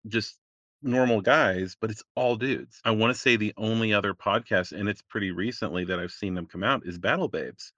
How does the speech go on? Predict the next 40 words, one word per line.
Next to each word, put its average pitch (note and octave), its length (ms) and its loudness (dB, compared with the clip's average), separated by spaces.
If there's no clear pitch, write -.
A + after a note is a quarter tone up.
um, F2+ 360 -2
out F#2 240 -2
of F2+ 260 -4
Canada. A2+ 460 -4
And F#2+ 580 0
it's A#2 180 0
fun A#2 300 2
listening A2+ 360 0
to B2+ 80 2
them G2 280 2
and G2 100 -2
listening F#2 280 -4
to G2 120 -2
explore, F#2+ 440 -4
you F2+ 120 -8
know, C#2+ 200 -10
explore G2 500 -4
the, F2+ 360 0
the E2+ 340 -6
game G#2+ 280 0
as E2+ 140 -6
they F2+ 160 -4
get E2+ 160 -4
into B2 380 0
it. F2 240 -4
I've B2+ 180 0
been B2+ 120 2
around G#2+ 220 4
a F2 60 -6
really B2+ 440 2
long G2+ 300 -2
time, C#3 380 0
so G#2 280 -2
for - 160 -10
me, B2 140 0
it's A2 120 -8
not G#2+ 140 -4
so A2 160 -6
much G#2 180 -4
exploring, G2+ 760 -2